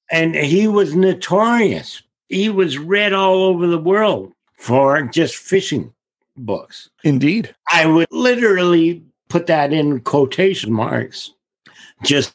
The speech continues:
Speaker 1: fishing books, because that's all what they were about. But they were marvelous books as he was discussing a particular fly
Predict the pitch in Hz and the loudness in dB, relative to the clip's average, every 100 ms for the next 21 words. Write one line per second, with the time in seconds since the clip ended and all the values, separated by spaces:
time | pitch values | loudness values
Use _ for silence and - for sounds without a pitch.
0 | - - 160 165 139 110 98 87 - _ | -6 -2 0 2 2 0 0 -2 -6 _
1 | _ _ _ _ _ _ _ _ _ - | _ _ _ _ _ _ _ _ _ -20
2 | _ 131 120 120 135 120 123 110 98 - | _ -2 0 0 2 4 2 0 -4 -4
3 | - 120 160 185 180 156 147 139 139 135 | -4 -2 0 2 2 0 0 0 0 2
4 | 127 117 151 160 98 - - - - 143 | 2 2 0 0 -4 -14 -20 -20 -4 -2
5 | 131 156 156 160 - 202 175 170 196 185 | 2 2 4 0 -2 -4 -2 0 0 0
6 | 160 139 123 123 110 165 127 - - - | 0 0 -4 -6 0 0 0 -6 -20 -20
7 | _ _ _ _ _ _ - - 104 110 | _ _ _ _ _ _ -20 -10 -2 0
8 | 104 117 127 117 117 107 101 131 120 - | 2 2 4 4 2 0 -2 -2 -2 -2
9 | 120 113 120 95 85 - 156 - 139 117 | -2 -2 -4 -4 -8 -6 -6 0 -2 0
10 | 139 104 117 107 101 - 123 117 110 104 | -2 0 0 0 -2 -4 -2 0 0 -2
11 | 101 | -4